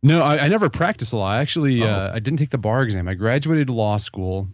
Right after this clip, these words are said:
Speaker 1: By the time I graduated law school, that I could eke out a living doing it. So that's what I decided to do.
Speaker 2: I think a lot of guys feel like the definition of what it means to be a man is somewhat in flux right now. And what a man is supposed to do is changing right under our feet.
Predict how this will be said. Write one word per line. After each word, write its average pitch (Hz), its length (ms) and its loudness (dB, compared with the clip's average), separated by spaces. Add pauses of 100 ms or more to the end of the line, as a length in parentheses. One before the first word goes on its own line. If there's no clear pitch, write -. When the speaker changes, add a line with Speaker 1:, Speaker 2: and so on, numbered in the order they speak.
(100)
Speaker 1:
By 107 220 -4
the 98 80 -4
time 117 180 -2
I 104 100 0
graduated 98 680 -2
law 95 340 -2
school, 92 340 -4
that 92 120 0
I 92 120 0
could 92 260 -4
eke 110 180 -2
out 98 140 2
a 92 80 0
living 90 640 0
doing 98 300 2
it. 90 100 -2
So 113 120 -2
that's 107 180 -4
what 117 100 0
I 110 100 2
decided 107 440 -2
to 104 80 -2
do. 107 300 2 (720)
Speaker 2:
I 98 160 -4
think 170 220 -4
a 131 80 -4
lot 120 240 0
of 117 80 -2
guys 101 380 -2
feel 117 360 0
like 98 220 -2
the 101 100 -4
definition 104 560 0
of 85 140 -2
what 95 180 -2
it 107 120 -6
means 104 400 2
to 101 80 -6
be 101 120 2
a 90 60 4
man 90 720 2
is 104 300 0
somewhat 127 400 0
in 92 100 2
flux - 460 -4
right 95 260 0
now. 90 340 0
And 92 140 0
what 131 140 0
a 117 60 2
man 110 420 4
is 92 100 0
supposed 110 600 -2
to 104 80 0
do 101 600 0
is 92 240 -4
changing 113 500 0
right 98 220 2
under 101 280 2
our 90 140 0
feet. 107 520 -2